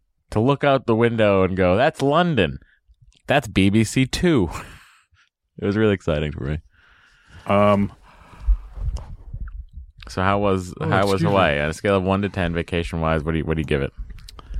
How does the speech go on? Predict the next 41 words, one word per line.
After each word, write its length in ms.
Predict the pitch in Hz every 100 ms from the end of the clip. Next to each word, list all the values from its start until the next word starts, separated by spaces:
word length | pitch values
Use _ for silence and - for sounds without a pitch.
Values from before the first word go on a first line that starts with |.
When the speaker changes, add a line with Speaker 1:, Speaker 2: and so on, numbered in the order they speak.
| - - - - - 147
Speaker 2:
It 40 |
was 160 | 160 156
a 60 |
ten 460 | 143 175 185 180 156
for, 200 | - 131
like, 420 | 120 120 98 - _ -
a 60 | 120
rela-, 460 | 113 113 107 110 120
like, 380 | 117 110 - - - - - - _
uh, 120 | 127 113
totally 320 | 117 123 123
unplugging 680 | 117 110 - 110 104 98 101 95
and 140 | 95
not 320 | 98 95 92
doing 220 | 95 95 95
Speaker 1:
Yep. 280 | 92 85 85
Speaker 2:
anything 200 | 87 90
and 100 | 87
just 280 | 90 - -
getting 340 | 95 92 87
rest 500 | 87 87 85 - -
and, 160 | 87 85
like, 220 | 82 80 - -
going, 280 | 98 98 95
I 140 | 101
mean, 200 | 107 107
mostly 360 | 110 117 - 113
we 120 | 101
just 200 | 95 -
went 160 | 101 -
to 80 |
the 100 | 92
beach 480 | 80 98 95 90 -
and 380 | 92 87 87 87
read 400 | 92 90 92 87
and 60 | 87
Speaker 1:
Did 80 | 90
you 60 |
swim? 140 | 87 110
Speaker 2:
went 120 | 156
swimming. 400 | - 98 101 98